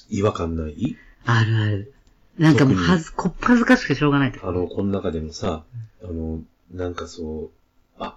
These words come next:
Speaker 1: セミナーだけじゃないよ。例えばなんかパーティーとかさ、
Speaker 2: うん。
Speaker 1: 催し物があったりとかしてさ、
Speaker 2: うん。
Speaker 1: 誰かがね、カメラ回しててくれたらさ、
Speaker 2: うん。
Speaker 1: 自分も映ってたりして、
Speaker 2: うん。
Speaker 1: それを後でみんなで見たときに、
Speaker 2: うん。
Speaker 1: あ、自分ってこんな動き方してるんだとか、こんな喋り方してるんだっていうのをさ、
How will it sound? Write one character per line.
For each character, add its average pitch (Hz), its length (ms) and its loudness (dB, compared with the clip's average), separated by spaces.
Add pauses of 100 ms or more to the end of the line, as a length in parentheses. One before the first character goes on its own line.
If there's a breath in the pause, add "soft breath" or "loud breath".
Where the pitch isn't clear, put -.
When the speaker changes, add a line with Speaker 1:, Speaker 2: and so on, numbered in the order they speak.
(120)
Speaker 1:
セ - 260 -6
ミ 135 80 -2
ナ 98 140 -4
ー - 40 -8
だ 80 80 -6
け 90 80 -6
じ 87 80 -6
ゃ 76 60 -8
な 95 100 -2
い 117 100 2
よ。 80 200 -4 (200)
例 - 120 -2
え 123 40 0
ば 117 100 0
な 104 120 0
ん 117 60 -2
か 107 80 -4
パ 110 220 -6
ー 117 40 -4
テ 107 120 -6
ィ 95 40 -2
ー - 40 -8
と - 100 -10
か - 100 -14
さ、 180 180 6
Speaker 2:
う 175 60 8
ん。 160 60 8
Speaker 1:
催 104 140 6
し 110 120 -4
物 110 160 0
が 110 100 0
あ 123 40 -2
っ 120 60 -12
た 110 100 -2
り 90 60 -4
と 98 60 -6
か - 120 -10
し 131 60 2
て 135 80 6
さ、 123 140 4
Speaker 2:
う 95 40 0
ん。 - 20 0
Speaker 1:
誰 113 160 2
か 101 80 -2
が 82 120 -6 (580)
ね、 120 300 2
カ - 120 -4
メ 120 80 4
ラ 95 100 0
回 95 180 -2
し - 40 -6
て - 60 -6
て 107 100 -4
く - 100 -8
れ 101 80 0
た 135 120 0
ら 90 100 -2
さ、 120 200 4
Speaker 2:
う 110 80 2
ん。 101 80 -6 (320 soft breath)
Speaker 1:
自 101 120 0
分 120 160 8
も 117 80 8
映 104 40 4
っ 104 40 -4 (120)
て 143 80 0
た 117 100 2
り 87 120 -2
し - 80 -8
て、 120 200 6
Speaker 2:
う 139 60 4
ん。 110 220 2
Speaker 1:
そ - 160 -4
れ 123 80 8
を 123 160 4
後 139 140 2
で 107 120 2
み 95 120 0
ん 117 40 0
な 123 120 2
で 90 80 -2
見 110 80 -2
た 127 100 -2
と 110 80 0
き - 140 -8
に、 107 200 2
Speaker 2:
う 120 40 2
ん。 104 140 0 (400 soft breath)
Speaker 1:
あ、 - 220 -14 (380)
自 82 140 -6
分 123 140 -2
っ - 20 -6
て 143 160 -6
こ - 240 -6
ん 151 60 2
な 165 80 4
動 156 160 4
き - 80 -8
方 131 220 2
し - 100 -6
て 110 80 4
る 101 80 2
ん 92 40 -2
だ 90 60 -2
と 82 80 -6
か、 78 120 -6
こ - 140 -2
ん 139 60 2
な 147 80 2
喋 147 220 4
り 143 60 4
方 139 180 2
し - 80 -10
て 110 80 -2
る 101 80 2
ん - 20 -2
だ 85 80 -2
っ 82 40 -6
て - 120 -10
い 85 60 -2
う 82 40 -2
の 80 80 -4
を 76 40 -12
さ、 92 300 -4